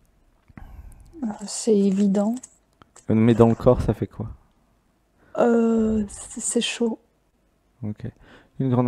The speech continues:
Speaker 1: J'ai chaud.
Speaker 2: inspiration. Un, deux, trois. J'allais déménager et j'avais besoin de savoir est-ce que je déménage avec mon passé. <laughs> C'est marrant ça. Comment tu te sens là ?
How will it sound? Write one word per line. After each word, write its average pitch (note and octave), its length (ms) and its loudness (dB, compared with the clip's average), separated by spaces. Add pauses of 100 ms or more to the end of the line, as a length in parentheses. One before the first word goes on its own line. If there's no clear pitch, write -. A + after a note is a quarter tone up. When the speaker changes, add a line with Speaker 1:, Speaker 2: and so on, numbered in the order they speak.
(120)
Speaker 1:
J'ai E3+ 240 0
chaud. G3+ 180 -2
Speaker 2:
inspiration. A#2+ 400 0 (1500)
Un, C3 180 0 (180)
deux, - 180 -8 (120)
trois. - 340 -6 (3250)
J'allais B2+ 280 8
déménager C3 680 6
et - 20 4
j'avais A2+ 200 8
besoin A2 220 4
de B2 60 -2
savoir B2+ 280 4
est-ce A2+ 140 -2
que A2+ 100 4
je G#2 60 4
déménage G#2+ 360 6
avec G2 180 4
mon F#2 140 -2
passé. - 440 0 (240)
<laughs> - 1500 -2
C'est F#2+ 100 -2
marrant E2+ 380 -2
ça. - 200 -6 (600)
Comment G2+ 240 2
tu B2+ 180 2
te - 100 -12
sens A#2+ 200 4
là ? G2 160 2